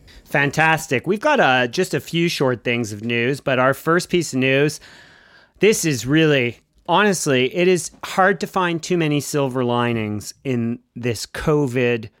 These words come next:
um, pandemic that we are in right now. But one of the, uh, more positive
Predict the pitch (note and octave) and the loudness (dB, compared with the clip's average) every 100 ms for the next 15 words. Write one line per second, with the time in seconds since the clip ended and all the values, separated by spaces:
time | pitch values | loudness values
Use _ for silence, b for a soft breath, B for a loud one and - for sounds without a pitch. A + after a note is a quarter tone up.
0 | _ - B2+ A2+ A2+ A2 A2 G#2 B B | _ -4 -2 0 0 -2 -6 -10 B B
1 | B C#3 C3 B2 B2 A2+ A2 - A#2 A#2+ | B -2 0 0 0 0 -4 -6 -4 -2
2 | A#2 A2+ A2 A2 G#2+ A2+ B2+ A2 G#2+ A#2+ | -2 -2 -4 -6 -6 -4 -2 0 -2 -2
3 | A#2+ - B B B B2 F#3 A#3+ F#3+ A#2+ | -4 -6 B B B 0 0 2 0 0
4 | B2+ B2 B2 C#3 B2+ B2 B2 B2+ C#3+ C#3 | 2 2 0 0 0 2 0 -2 -2 0
5 | D#3 D#3 - E3 E3+ D#3+ F3 F3 F3 D#3+ | 0 -2 -2 2 2 2 0 0 0 -2
6 | - | -14